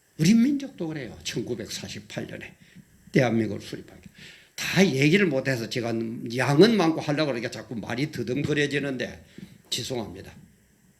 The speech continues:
진짜 이런 내용은 너무 많아. 자꾸 뭐 앞으로 업로드도 하고 그때그때 상황과 연결해가지고 현실과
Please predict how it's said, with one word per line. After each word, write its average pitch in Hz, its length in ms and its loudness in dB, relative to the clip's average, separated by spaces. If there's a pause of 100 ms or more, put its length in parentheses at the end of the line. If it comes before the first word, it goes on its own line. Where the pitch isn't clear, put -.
(920)
진짜 277 280 2
이런 233 220 6
내용은 190 240 6
너무 320 420 2
많아. 170 180 -2
자꾸 139 260 -8
뭐 135 120 -8
앞으로 165 260 -4
업로드도 135 460 0
하고 147 320 0
그때그때 127 460 -2
상황과 123 540 -4
연결해가지고 120 560 0
현실과 131 580 -4